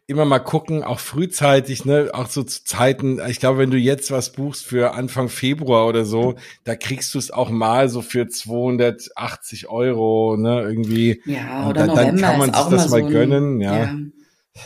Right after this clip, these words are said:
Speaker 1: Aber ansonsten, klar, also ich bin auch dabei, ich, bei mir halt auch irgendwie bei vierhundert, fünfhundert Euro die Nacht fürs Zimmer auch irgendwie der Spaß <laughs> auf, muss ich ehrlich sagen.
Speaker 2: Ja, und das war wirklich, also jenseits dessen und da, ähm,
Speaker 1: Ja.
Speaker 2: jenseits von vier bis fünfhundert Euro. Und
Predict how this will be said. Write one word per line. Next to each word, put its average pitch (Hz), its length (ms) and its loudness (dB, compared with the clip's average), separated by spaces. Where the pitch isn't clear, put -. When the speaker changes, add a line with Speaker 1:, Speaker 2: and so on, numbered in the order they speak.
Speaker 1:
Aber 110 220 0
ansonsten, 110 500 0
klar, - 280 -10
also 98 200 -6
ich 101 160 -10
bin - 160 -8
auch 110 180 -6
dabei, 101 400 0
ich, - 160 -14
bei 110 80 -6
mir 117 180 2
halt 117 160 2
auch 110 220 -4
irgendwie 107 180 -4
bei 104 300 -2
vierhundert, 120 280 -8
fünfhundert 113 380 -2
Euro 110 240 0
die 104 140 0
Nacht 101 320 -2
fürs - 260 -12
Zimmer 107 280 -2
auch 98 160 -4
irgendwie 98 180 -8
der 98 80 -6
Spaß 95 460 -6
<laughs> - 120 -20
auf, - 280 -12
muss 104 260 -12
ich 82 60 -10
ehrlich 92 240 -10
sagen. 95 220 -2
Speaker 2:
Ja, 139 420 -6
und 160 340 -2
das 165 200 -6
war 151 140 -4
wirklich, 170 340 -8
also 156 180 -4
jenseits 156 540 -2
dessen 151 440 -6
und 156 200 0
da, 151 420 -4
ähm, 156 240 0
Speaker 1:
Ja. - 60 -12
Speaker 2:
jenseits 156 420 -4
von 147 180 -4
vier 156 240 -6
bis 156 200 -8
fünfhundert 160 320 -6
Euro. 156 340 -4
Und 156 200 -4